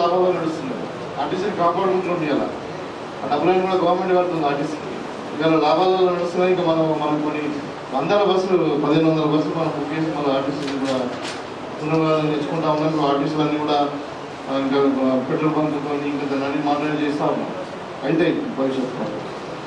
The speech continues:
అయితే అది కాకుండా ముఖ్యంగా ఇప్పుడు ధరణి గతంలో ప్రభుత్వం చేసినటువంటి తప్పుల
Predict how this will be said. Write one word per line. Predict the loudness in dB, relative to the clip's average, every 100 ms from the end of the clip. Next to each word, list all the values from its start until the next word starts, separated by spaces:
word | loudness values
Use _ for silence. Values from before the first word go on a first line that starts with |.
| -10 -10 -10 -8 -2
అయితే | 2 4
అది | 4 4
కాకుండా | 4 4 4
ముఖ్యంగా | 4 4 4 4
ఇప్పుడు | 4 4 4 4 2 0 -6 -8 -8 0
ధరణి | 4 4 2 0 -2 -6 -8 -10 -10 -10 -10 -10 -8 -10 -10 -10 -10 -10 -10 -12 -12 -12 -4
గతంలో | -2 2 4 4 4 4 0 0
ప్రభుత్వం | 2 4 4 2 4
చేసినటువంటి | 2 4 2 4 6 6 6
తప్పుల | 2 4 4